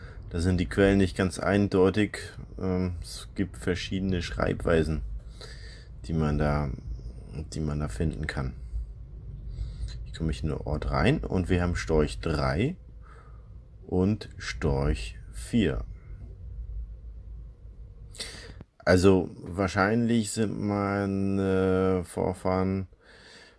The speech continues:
achtzehn, zwischen achtzehnhundert und achtzehnhundertfünfundvierzig dort,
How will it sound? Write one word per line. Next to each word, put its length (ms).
achtzehn, 720
zwischen 260
achtzehnhundert 800
und 160
achtzehnhundertfünfundvierzig 1600
dort, 300